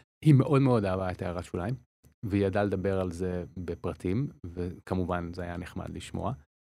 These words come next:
ואחרי זה יצא לי להיות איתה, אה, הצטרפתי לוועד, אחרי שקיבלו אותי לאקדמיה, אז, אז, ולפני שהשיטה השתנתה, אז ישבתי כמה פעמים בוועדה הקטנה שרואה את הסרטים שעולים לשורטליסט.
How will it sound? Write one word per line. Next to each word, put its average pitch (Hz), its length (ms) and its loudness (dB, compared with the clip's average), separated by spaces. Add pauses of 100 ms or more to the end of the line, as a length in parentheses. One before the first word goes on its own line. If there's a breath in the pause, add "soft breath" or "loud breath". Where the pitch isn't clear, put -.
(200)
ואחרי 110 360 2
זה 156 140 6
יצא 147 340 4
לי 170 140 6
להיות 143 320 2
איתה, 131 420 2 (200)
אה, 104 240 2 (260)
הצטרפתי 139 600 4
לוועד, 98 640 2
אחרי - 280 4
שקיבלו 127 440 2
אותי 135 180 0
לאקדמיה, 139 580 4
אז, 107 340 2
אז, 95 680 -6 (160)
ולפני 90 440 2
שהשיטה 123 580 2
השתנתה, 143 520 4 (540 soft breath)
אז 107 160 4
ישבתי 175 380 6
כמה 147 240 6
פעמים 143 580 6
בוועדה 107 540 6
הקטנה 156 580 4
שרואה 117 640 2
את 123 120 0
הסרטים 110 460 0
שעולים 104 360 2
לשורטליסט. 95 640 -2